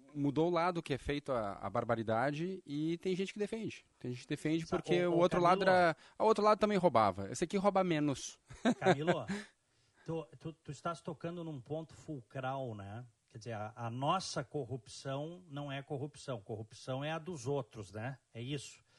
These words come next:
Speaker 2: É, e, e ficou muito claro pra mim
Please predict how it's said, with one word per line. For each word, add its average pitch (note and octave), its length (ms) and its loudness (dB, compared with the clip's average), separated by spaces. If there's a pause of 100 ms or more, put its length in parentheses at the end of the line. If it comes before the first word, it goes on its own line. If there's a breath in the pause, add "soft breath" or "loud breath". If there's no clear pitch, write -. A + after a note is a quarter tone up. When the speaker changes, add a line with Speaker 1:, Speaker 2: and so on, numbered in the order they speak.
(440 soft breath)
Speaker 2:
É, C3 480 -4
e, C#3+ 160 -10
e D3 100 -8
ficou - 220 -8
muito G#3+ 280 -8
claro E3+ 440 -2
pra B2 220 -6
mim B2+ 400 -8